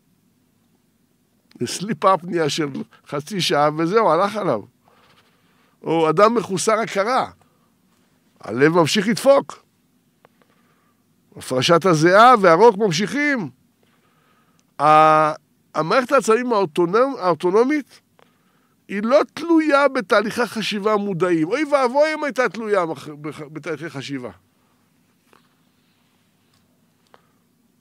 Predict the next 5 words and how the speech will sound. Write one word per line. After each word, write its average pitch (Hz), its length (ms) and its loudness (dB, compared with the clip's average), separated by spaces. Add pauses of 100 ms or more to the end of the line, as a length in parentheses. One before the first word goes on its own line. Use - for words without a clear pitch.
(120)
ה-, 147 580 -2
האוטונומיה 196 480 0
שלה 254 400 -2 (220)
היא 190 200 -10
לגמרי. 180 760 -2